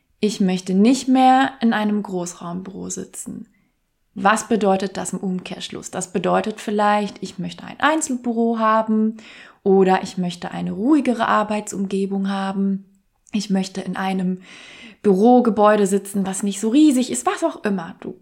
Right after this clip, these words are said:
weißt schon, was ich meine. Und dann versuche wirklich die Brücke zu schlagen, zu sagen, okay, wenn ich das nicht mehr will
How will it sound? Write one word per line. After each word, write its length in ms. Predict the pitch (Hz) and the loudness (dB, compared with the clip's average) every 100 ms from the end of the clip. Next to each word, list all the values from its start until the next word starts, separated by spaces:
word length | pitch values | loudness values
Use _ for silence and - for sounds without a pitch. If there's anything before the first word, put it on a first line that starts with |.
| - | -6
weißt 260 | 220 202 - | -2 0 -2
schon, 120 | 180 | -6
was 140 | 170 | -10
ich 160 | 175 - | -12 -12
meine. 360 | 170 175 175 - _ - _ _ _ | -12 -12 -12 -14 _ -20 _ _ _
Und 60 | 208 | 0
dann 120 | 240 | 2
versuche 520 | 233 262 254 370 277 | 2 0 2 0 0
wirklich 300 | 247 247 240 | -2 -2 -4
die 100 | - | -6
Brücke 320 | 226 262 277 254 | -6 -4 -4 -6
zu 160 | 247 | -8
schlagen, 400 | - 220 214 220 | -6 -6 -4 -6
zu 120 | - | -6
sagen, 260 | 208 220 220 | -6 -4 -6
okay, 300 | 247 233 214 - _ _ _ | -2 -2 -4 -12 _ _ _
wenn 120 | 208 202 | -2 -2
ich 200 | 196 - | -2 2
das 400 | 208 311 427 320 | 4 4 2 0
nicht 260 | 302 330 | 0 2
mehr 260 | 214 185 180 | 0 0 -6
will 320 | 175 160 | -8 -10